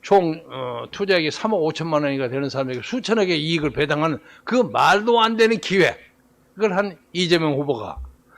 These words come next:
그렇게 말도 안 되는 기획을 했으면서도 자기는 돈을 한 푼도 안 먹었다는 거야. 근데 적어도 지금까지는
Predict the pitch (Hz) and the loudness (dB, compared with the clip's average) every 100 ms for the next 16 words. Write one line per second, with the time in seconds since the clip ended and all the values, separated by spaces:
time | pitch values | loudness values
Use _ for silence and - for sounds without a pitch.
0 | - - _ - 247 311 285 262 - - | -20 -20 _ 0 2 2 0 -2 -4 -4
1 | 143 220 285 277 285 285 277 - _ - | -4 -2 0 2 2 0 -2 -6 _ -20
2 | 190 _ - 233 262 254 240 254 240 247 | -20 _ -2 0 2 0 0 0 0 0
3 | 214 - - 233 302 262 294 247 320 240 | 0 -4 -6 -4 0 0 0 -2 -6 -8
4 | 415 453 294 170 147 131 110 90 - _ | -2 0 0 -2 -2 -6 -8 -14 -18 _
5 | _ _ _ _ _ - - - 233 247 | _ _ _ _ _ -10 -6 0 2 2
6 | 214 185 214 220 220 | -2 -4 0 0 0